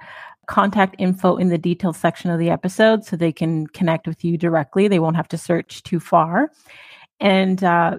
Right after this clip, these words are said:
for the final segment of the show, I call it a walk in her wisdom, kind of like a rapid fire. You know, uh, if you can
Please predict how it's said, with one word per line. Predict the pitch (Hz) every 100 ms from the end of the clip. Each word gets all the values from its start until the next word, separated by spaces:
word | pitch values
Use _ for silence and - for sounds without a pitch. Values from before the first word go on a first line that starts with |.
| -
for | - 202
the | 196
final | - 202 233 247
segment | 240 233 233
of |
the | 220
show, | - 180
I | 180
call | - 294
it | 330
a |
walk | 208 190 196
in |
her | 202 170
wisdom, | 156 175 214 233 _ _ _
kind | 240 254
of |
like | 262 254
a | 269
rapid | 247 247 254
fire. | 240 240 240 247 254 254
You | 202
know, | 185 190
uh, | 180 - 185
if | -
you | 185
can | 185 175 175 170